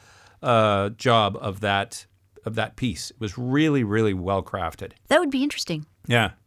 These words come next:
Speaker 1: So, uh, well, we thank, we thank, uh, Pierre, and we thank, uh, Jeannie Mose and, and all the people, uh, from the C B C French who, uh,
Speaker 2: Were around thirty-two years ago.
Speaker 1: Yeah, who, who kinda got,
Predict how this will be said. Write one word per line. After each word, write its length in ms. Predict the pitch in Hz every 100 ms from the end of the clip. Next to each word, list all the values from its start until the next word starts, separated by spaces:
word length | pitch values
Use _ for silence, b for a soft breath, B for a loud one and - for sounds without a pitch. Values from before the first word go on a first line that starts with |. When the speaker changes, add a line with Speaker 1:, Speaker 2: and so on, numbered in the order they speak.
| _
Speaker 1:
So, 440 | - 110 101 101
uh, 300 | 98 98 98 92 B B B B
well, 180 | 165
we 100 | 165
thank, 360 | 123 139 131 - -
we 120 | 120
thank, 380 | - 123 117 120
uh, 120 | 104
Pierre, 440 | - 110 110 117 113
and 240 | 101 101
we 100 | 95
thank, 440 | - 110 107 92
uh, 140 | 98 87
Jeannie 320 | 92 120 110
Mose 680 | 101 104 117 123 123 - 95
and, 320 | 92 90 87 B B B B
and 100 | 120
all 120 | 160
the 100 | 131
people, 460 | 127 127 120 104
uh, 300 | 98 98 95
from 300 | 110 101 92 - -
the 140 | 117 104
C 160 | 123
B 100 | 113
C 180 | 101 104
French 520 | - 110 104 - - _ _ _ _ _
who, 380 | - 107 95 95
uh, 360 | 92 90 90 92
Speaker 2:
Were 180 | 196 185
around 300 | 185 180 175
thirty-two 500 | 180 175 180 - 185
years 340 | 170 165 170
ago. 260 | 156 160 151
Speaker 1:
Yeah, 280 | 156 180 156
who, 240 | 123 131 123 b b b b
who 120 | 175 170
kinda 280 | 185 240 247
got, 280 | 190 165